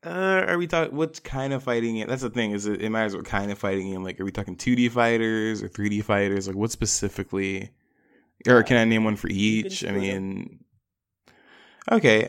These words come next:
Speaker 1: Um, if we're talking two D fighters, hmm.
Speaker 2: Well, what kind of two D fighters? Anime two D
Speaker 1: Uh, an-,
Speaker 2: fighters
Speaker 1: anime
Speaker 2: or
Speaker 1: fighters, like,
Speaker 2: two point five D fighters?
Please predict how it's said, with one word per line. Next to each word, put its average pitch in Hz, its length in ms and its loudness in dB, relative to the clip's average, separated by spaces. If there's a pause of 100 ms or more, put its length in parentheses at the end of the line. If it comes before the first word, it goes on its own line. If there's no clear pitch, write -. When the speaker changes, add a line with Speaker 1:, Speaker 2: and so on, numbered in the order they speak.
Speaker 1:
Um, 170 520 6
if 139 260 -2
we're 165 100 0
talking 160 420 0
two 131 220 -4
D 147 140 -2
fighters, 165 840 0 (320)
hmm. 107 540 -4 (280)
Speaker 2:
Well, 151 200 -4
what 151 160 -8
kind 196 260 -6
of 175 80 -14
two 127 200 -8
D 110 200 -10
fighters? 90 560 -12
Anime 151 540 -10
two - 0 -
D - 80 -18
Speaker 1:
Uh, 123 280 6
an-, 131 180 4
Speaker 2:
fighters 127 240 4
Speaker 1:
anime 110 200 2
Speaker 2:
or - 60 -4
Speaker 1:
fighters, 101 120 0
like, 98 300 -2
Speaker 2:
two 294 160 -6
point 104 280 -2
five 170 320 -6
D 170 140 -14
fighters? 180 800 -12